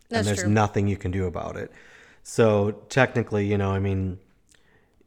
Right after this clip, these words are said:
Speaker 2: we don't have many rights except against discrimination in the workplace, so.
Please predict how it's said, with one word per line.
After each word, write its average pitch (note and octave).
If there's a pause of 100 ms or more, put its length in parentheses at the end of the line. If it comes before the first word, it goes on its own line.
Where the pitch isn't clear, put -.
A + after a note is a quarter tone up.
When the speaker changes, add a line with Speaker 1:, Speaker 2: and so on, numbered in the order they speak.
(260)
Speaker 2:
we A2+
don't A#2+
have A2
many G#2
rights F#2
except -
against F2+
discrimination F2
in C#2
the D#2
workplace, -
so. -